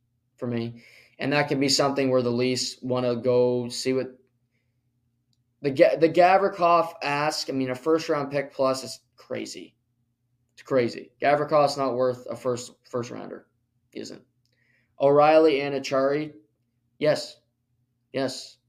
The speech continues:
But not, Gavrikov's not a first round pick defenseman. He's a four or five. And I, I like him. I like four or five defensemen because they, but he's no Jaccob Slavin,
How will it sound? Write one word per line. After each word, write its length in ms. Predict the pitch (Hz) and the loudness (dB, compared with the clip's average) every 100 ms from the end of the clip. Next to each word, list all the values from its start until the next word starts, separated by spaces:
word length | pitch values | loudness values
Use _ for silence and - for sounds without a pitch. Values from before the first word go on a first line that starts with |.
| _ | _
But 140 | - 131 | -8 -2
not, 540 | 139 156 165 - - _ _ _ _ _ - | 0 0 0 -6 -20 _ _ _ _ _ 0
Gavrikov's 540 | 165 170 165 170 160 | 2 2 2 0 0
not 160 | 156 151 | 0 -2
a 60 | |
first 580 | 147 - - 147 151 135 | -2 -8 -8 -2 -2 -2
round 500 | 127 131 139 139 135 | -4 -2 -2 -4 -6
pick 280 | 139 143 139 | -4 -4 -4
defenseman. 540 | 120 131 160 - - _ _ _ _ | -10 -8 -10 -12 -20 _ _ _ _
He's 100 | - | -8
a 60 | 135 | -6
four 320 | - 160 170 | -2 2 4
or 40 | 165 | 4
five. 640 | 131 127 143 165 170 _ _ _ _ _ _ _ _ _ _ _ _ _ _ _ _ _ | 0 0 0 -2 -6 _ _ _ _ _ _ _ _ _ _ _ _ _ _ _ _ _
And 100 | 135 | -2
I, 60 | 151 | 2
I 300 | 156 151 175 | 2 2 2
like 280 | 156 202 165 | 2 2 0
him. 140 | - | -4
I 120 | 127 156 | -2 0
like 200 | 185 185 | 0 0
four 220 | 175 165 | 0 0
or 40 | |
five 240 | 160 147 135 | 2 0 0
defensemen 420 | 127 127 120 120 | -4 -6 -6 -10
because 240 | 117 117 | -6 -6
they, 260 | 123 110 - _ _ _ - | -4 -6 -8 _ _ _ -6
but 120 | 135 | 0
he's 140 | 165 180 | 0 2
no 200 | 202 156 | 2 2
Jaccob 420 | 123 156 151 113 | 0 0 0 -4
Slavin, 640 | - 127 165 170 - - | -2 0 0 -2 -8 -16